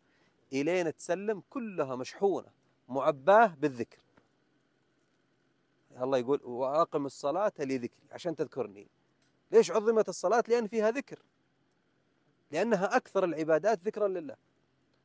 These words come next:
فكانت عظيمة. اليوم يا أخواني، الناس، الناس يعني وصلنا لمرحلة، وممكن تتفقون معي بالشيء هذا، الناس ما يذكرون الله. الناس ما يذكرون الله. أنت اسأل نفسك، المتزوج منا يسأل زوجته،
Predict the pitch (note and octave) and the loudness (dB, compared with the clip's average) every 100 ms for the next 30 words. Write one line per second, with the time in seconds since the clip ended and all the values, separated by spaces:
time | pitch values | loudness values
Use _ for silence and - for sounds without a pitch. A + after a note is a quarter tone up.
0 | _ _ _ _ - F#3+ A3 F#3 B2 A2+ | _ _ _ _ -8 0 0 2 -4 -4
1 | G2 G2 _ _ _ _ _ _ - A2+ | -10 -16 _ _ _ _ _ _ -12 -2
2 | F3 F3+ C#3 A2+ D3+ D#3+ B2+ A2+ D3 C3 | 0 2 -2 -4 -4 -4 -6 -8 -10 -10
3 | - - _ _ _ _ _ _ A2+ G#2+ | -14 -20 _ _ _ _ _ _ -16 -14
4 | C#3 C#3+ - - A2+ A2+ G#2 G#2 G2+ A2 | -14 -16 -20 -18 -14 -12 -12 -14 -12 -12
5 | - C#3+ B2+ A#2 C3+ - A2 A#2+ D3+ F#3+ | -8 -6 -4 -2 -2 -2 -4 -4 -2 -4
6 | E3 - C3 C3 A2+ C#3 A2+ G#2+ G#2+ - | -6 -10 -10 -12 -6 -6 -4 -8 -8 -10
7 | G#2 G2+ - _ _ _ _ G2 A2 C#3 | -10 -10 -12 _ _ _ _ -18 -12 -12
8 | C3 A2 A#2 A#2 - A2+ A#2+ C3 A#2 _ | -12 -12 -8 -10 -10 -18 -16 -14 -16 _
9 | _ _ _ _ _ _ _ _ _ _ | _ _ _ _ _ _ _ _ _ _
10 | _ C3+ C#3+ C#3 C3+ C3+ C#3 C3+ _ _ | _ -16 -16 -18 -18 -16 -18 -20 _ _
11 | _ _ _ D#3+ F3 - E3+ F3+ - - | _ _ _ -14 -12 -8 -4 -4 -8 -20
12 | _ _ _ _ _ _ _ - D3+ D3+ | _ _ _ _ _ _ _ -2 0 0
13 | B2 G3+ E3 E3 F3 E3+ F#3 E3+ F#3 D#3 | 4 6 6 0 0 0 -2 -2 -2 -2
14 | - | -10